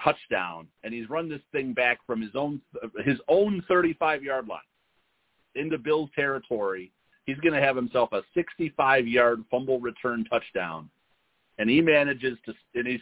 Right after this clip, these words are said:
and he starts basically going like Deion. He starts styling, <laughs> you know,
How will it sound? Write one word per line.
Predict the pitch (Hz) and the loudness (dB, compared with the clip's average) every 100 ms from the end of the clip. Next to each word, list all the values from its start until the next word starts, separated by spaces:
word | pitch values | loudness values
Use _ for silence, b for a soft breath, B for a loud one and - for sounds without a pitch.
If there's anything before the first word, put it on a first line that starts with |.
| 147 | -2
and | 147 | -2
he | 143 | 2
starts | 165 143 | 0 2
basically | 170 151 147 | -2 -2 -6
going | 127 135 127 | -6 -4 -4
like | 113 90 | -8 -8
Deion. | 107 123 135 131 | -10 -6 -6 -6
He | 117 | -4
starts | 135 117 _ - | -2 -2 _ -4
styling, | 92 104 135 147 147 _ | -2 -2 -6 -10 -16 _
<laughs> | 151 - - - - - | -20 -10 -10 -10 -14 -2
you | 349 | 0
know, | 302 302 | 2 2